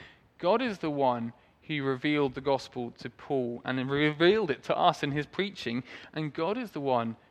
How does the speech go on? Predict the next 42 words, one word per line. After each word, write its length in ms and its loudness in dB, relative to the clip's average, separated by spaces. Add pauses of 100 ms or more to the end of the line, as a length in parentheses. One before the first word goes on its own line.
(100)
who 160 -4
is 100 -2
our 100 4
Father 600 2 (320)
and 320 -6 (140)
Saviour. 600 -4 (500)
It's 140 -4
all 160 6
about 320 8
God. 400 4 (480)
So 340 8 (480)
as 200 6
we 100 2
start 400 6
to 60 -16
think 160 0
more 280 8
about 280 8
this 240 -2
church 420 6
plant 320 4
and 240 -2
consider 440 2
how 220 6
we 80 8
might 280 4
get 200 2
involved, 680 4 (340)
well, 120 4
we 160 0
need 220 -2
to, 260 8 (140)
to 80 0
hold 440 6
on 260 6
to 100 -12
the 100 -2
fact 400 -2 (260)
that 120 -2
this 200 0
is 220 -2 (200)
God's 460 4